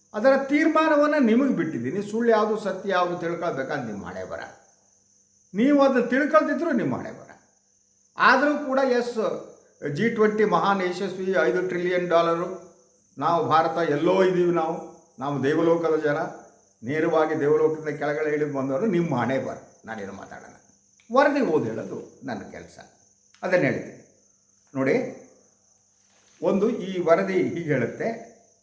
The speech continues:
ಹತ್ತು ವರ್ಷದಲ್ಲಿ ಬೆಳವಣಿಗೆ ದರ ಶೇಕಡ ಎರಡರಷ್ಟು ದಾಟಿಲ್ಲ ಐ ಎಮ್ ಎಫ್. ಇಂಟರ್‌ನ್ಯಾಷನಲ್ ಮಾನಿಟರಿ ಫಂಡ್ ಹೇಳಿಕೆ ಇದು.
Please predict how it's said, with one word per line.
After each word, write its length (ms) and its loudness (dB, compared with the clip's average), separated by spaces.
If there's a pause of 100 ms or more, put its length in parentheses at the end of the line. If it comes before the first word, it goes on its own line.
(560)
ಹತ್ತು 420 0
ವರ್ಷದಲ್ಲಿ 600 2
ಬೆಳವಣಿಗೆ 640 2
ದರ 240 2 (140)
ಶೇಕಡ 420 -2 (360)
ಎರಡರಷ್ಟು 760 0
ದಾಟಿಲ್ಲ 440 -2 (180)
ಐ 100 -4
ಎಮ್ 200 -6
ಎಫ್. 220 -12 (1700)
ಇಂಟರ್‌ನ್ಯಾಷನಲ್ 840 0
ಮಾನಿಟರಿ 480 -4
ಫಂಡ್ 440 -6 (580)
ಹೇಳಿಕೆ 360 -10
ಇದು. 480 -10